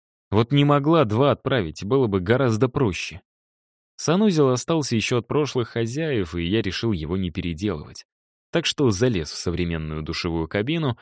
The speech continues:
нажал на кнопочку, и меня обдало водой со всех сторон. Ого, да это прямо гидромассаж. Я завис под струями воды на целых двадцать минут.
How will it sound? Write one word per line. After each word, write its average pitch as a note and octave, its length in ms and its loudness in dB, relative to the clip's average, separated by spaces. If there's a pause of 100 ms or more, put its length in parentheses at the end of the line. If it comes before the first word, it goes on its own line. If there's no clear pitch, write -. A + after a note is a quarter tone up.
(220)
нажал F#2+ 320 2
на E2+ 140 -2
кнопочку, D#3 640 -2 (280)
и G#2 40 -8
меня F#3 260 2
обдало D#3+ 420 4
водой A#2 420 4
со F2+ 160 0
всех G#2 280 -2
сторон. F2+ 500 -4 (440)
Ого, G2+ 380 2 (200)
да G#2+ 180 2
это E3 220 2
прямо D#3 400 2
гидромассаж. C3 1000 0 (640)
Я F#2+ 180 4
завис F3+ 320 2
под A#2+ 180 0
струями D#3 440 2
воды A2 300 2
на G#2 120 2
целых F#2+ 380 -2
двадцать F#2+ 420 -2
минут. F2+ 420 -10